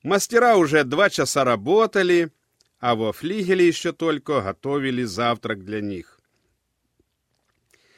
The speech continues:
Голубенко работал недалеко от входной двери, устанавливая лепку.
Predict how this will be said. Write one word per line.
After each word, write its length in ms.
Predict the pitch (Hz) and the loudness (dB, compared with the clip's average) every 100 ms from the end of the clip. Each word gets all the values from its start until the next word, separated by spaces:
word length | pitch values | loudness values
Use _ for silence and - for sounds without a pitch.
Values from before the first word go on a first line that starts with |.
| _ _ | _ _
Голубенко 600 | 120 156 156 226 226 214 | -2 0 4 2 4 4
работал 500 | 185 160 190 196 175 | 4 2 0 2 4
недалеко 520 | 165 147 147 139 185 | 4 2 0 0 -2
от 100 | 190 | -2
входной 440 | - 135 127 160 156 | -2 -2 0 0 0
двери, 380 | 123 127 160 - | 0 0 0 -2
устанавливая 920 | 131 - 120 135 151 147 139 139 127 | -8 -6 -2 0 0 -2 0 0 0
лепку. 540 | 113 104 _ 98 | -2 -4 _ -18